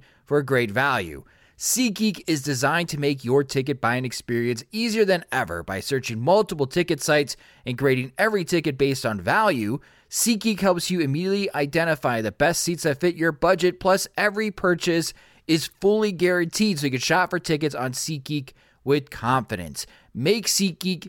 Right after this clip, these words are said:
your go-to ticket source for everything from sports and concerts to comedy and theater.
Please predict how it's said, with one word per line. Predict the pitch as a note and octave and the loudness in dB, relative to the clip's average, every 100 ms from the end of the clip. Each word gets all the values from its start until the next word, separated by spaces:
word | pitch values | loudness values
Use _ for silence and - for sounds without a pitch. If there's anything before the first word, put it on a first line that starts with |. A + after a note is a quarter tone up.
| _ | _
your | B2 C3 | 0 0
go-to | A2 C#3+ F3 G3 - G3 | 2 4 4 4 0 -4
ticket | - F3 E3 C3 | 0 0 2 -2
source | C#3 B2+ B2+ | 0 0 0
for | C#3+ B2+ - | -4 -4 -2
everything | A3 A3 E3+ A2+ A2+ F2+ | 0 0 -2 -4 -6 -6
from | G#2 G2 | -8 -8
sports | - - A3+ F#3+ G#2+ - - | -10 0 4 4 2 -8 -8
and | G#2+ | -8
concerts | - F#3+ G3+ F3+ - A2+ F2+ - - - - | -4 0 2 0 -2 -2 -4 -10 -14 -20 -8
to | - | -6
comedy | B2 - G3 G#3+ G3+ G#3 G3+ | -6 0 2 4 2 0 -2
and | D3 D#3 C3+ | -6 -6 -4
theater. | C#3 B2 F#2+ D2+ C#2 | -2 0 -2 -6 -12